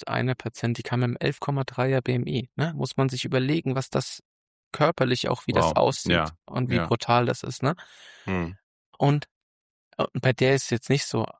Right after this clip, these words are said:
Speaker 1: aber wir kennen ja auch andere, und wie du es erzählst, und dann reißen die sich ihre Magensonden raus.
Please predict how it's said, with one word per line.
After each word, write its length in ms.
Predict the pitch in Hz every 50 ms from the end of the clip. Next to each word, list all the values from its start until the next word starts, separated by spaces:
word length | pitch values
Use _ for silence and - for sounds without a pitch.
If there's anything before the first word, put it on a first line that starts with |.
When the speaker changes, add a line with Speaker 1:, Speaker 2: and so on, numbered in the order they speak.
| _ _
Speaker 1:
aber 280 | - - 120 123 113 -
wir 80 | 120 117
kennen 220 | - - 139 139
ja 80 | 135 127
auch 100 | - -
andere, 340 | - 131 139 143 131 123
und 100 | 117 117
wie 80 | 113 120
du 80 | 120 120
es 120 | 117 -
erzählst, 340 | 117 - - 139 135 - -
und 80 | 131
dann 140 | 131 123 123
reißen 400 | 120 - 120 131 127 - - 147
die 80 | 143 143
sich 320 | 139 139 139 135 - - -
ihre 160 | 139 131 131
Magensonden 720 | 139 147 147 143 123 113 107 107 113 117 127 120 - 120
raus. 400 | 120 - - - 139 - -